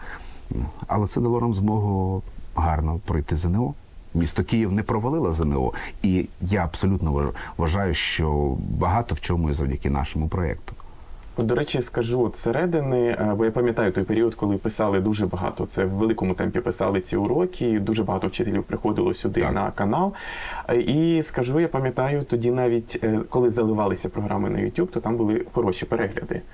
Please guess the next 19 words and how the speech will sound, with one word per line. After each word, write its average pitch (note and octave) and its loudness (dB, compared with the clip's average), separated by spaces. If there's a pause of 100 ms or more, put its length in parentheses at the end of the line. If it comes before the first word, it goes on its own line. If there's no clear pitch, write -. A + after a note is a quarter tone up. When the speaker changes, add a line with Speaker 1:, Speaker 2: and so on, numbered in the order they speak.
(240)
Speaker 2:
Просто A3 -2
через - -2
те, - 0
що, - -2
е, G#2+ -2
цей D3 0
проєкт B2 0
реально A2 2
дивилися A#2+ 0
і A2 4
були A#2+ 2
зацікавлені G#2+ 0
Speaker 1:
Він F2+ 4
Speaker 2:
люди. G2+ 4
Speaker 1:
був G#2+ 2
суспільно G#2 2
Speaker 2:
Тому F2+ 0
Speaker 1:
корисний. G#2 0
Speaker 2:
Так, - -4